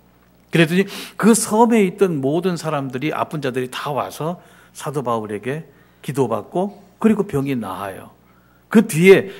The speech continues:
이들이 이제 떠나게 되어질 때 거기 있던 모든 사람들이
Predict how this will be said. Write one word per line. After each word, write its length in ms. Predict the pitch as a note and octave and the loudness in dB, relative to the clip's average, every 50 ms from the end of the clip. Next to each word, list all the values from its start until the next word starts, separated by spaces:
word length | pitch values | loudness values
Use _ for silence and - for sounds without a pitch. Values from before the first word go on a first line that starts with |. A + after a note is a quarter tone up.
| - | -4
이들이 440 | - E3+ D#3 F3+ G3+ G3+ F3 C#3 C3 | -2 2 6 6 6 6 4 0 0
이제 400 | B2 B2 B2+ A#2+ A2 G#2 G#2+ - - | -2 -2 -2 -2 -2 -4 -10 -10 -6
떠나게 420 | - A3+ A3 G#3+ G3 F3+ F3 E3 | -2 2 2 2 2 2 -2 -4
되어질 380 | C#3+ C3+ B2 A#2 A2+ G#2+ G#2 G2+ | -2 -2 -4 -4 -6 -10 -14 -12
때 440 | - G2 F#2 G2+ A#2+ E3 G3+ G3 - - - - - _ | -12 -12 -10 -8 -8 -8 -10 -12 -14 -20 -20 -20 -20 _
거기 220 | - - C#3 C3+ C3 | -4 -4 -2 -2 -2
있던 220 | B2 C3+ C3 B2 | -2 -2 -2 -2
모든 240 | B2 B2+ B2+ B2 B2 | -2 -2 -2 -2 -4
사람들이 540 | A2 A#2+ A#2+ A2+ A2 G#2+ A#2+ C3 E3 F3+ | -4 -4 -6 -6 -4 -6 -4 -4 -4 -6